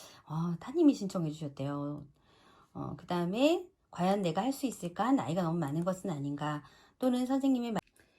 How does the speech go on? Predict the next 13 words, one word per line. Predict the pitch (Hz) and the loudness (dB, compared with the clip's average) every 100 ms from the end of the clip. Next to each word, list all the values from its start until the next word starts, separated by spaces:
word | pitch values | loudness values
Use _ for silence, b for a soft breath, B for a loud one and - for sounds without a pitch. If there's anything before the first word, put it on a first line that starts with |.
| b _ | b _
마지막 | - 180 190 196 180 | -8 -6 -4 -4 -2
그 | 180 170 | -4 -4
두 | 196 | 2
번째 | 247 254 - 156 196 294 330 | 6 6 4 0 4 2 2
단락을 | 165 165 165 160 160 156 175 269 320 | -2 -2 0 -2 -4 -4 -2 -2 -2
첨삭을 | - 262 254 196 | -4 -6 -4 -6
해보려고 | 214 233 202 190 | -6 -4 -6 -6
합니다. | 208 190 165 139 135 - - b b b b b b - | -6 -4 -6 -8 -10 -14 -20 b b b b b b 0
처음 | 311 311 | 8 10
한겨레 | 311 302 269 240 | 12 10 8 6
글쓰기 | 233 190 220 214 | 4 0 0 0
수업다고 | 208 196 - 175 202 262 | 2 -2 -2 -2 0 0
딸이, | 247 233 247 240 240 226 | 0 0 2 2 2 0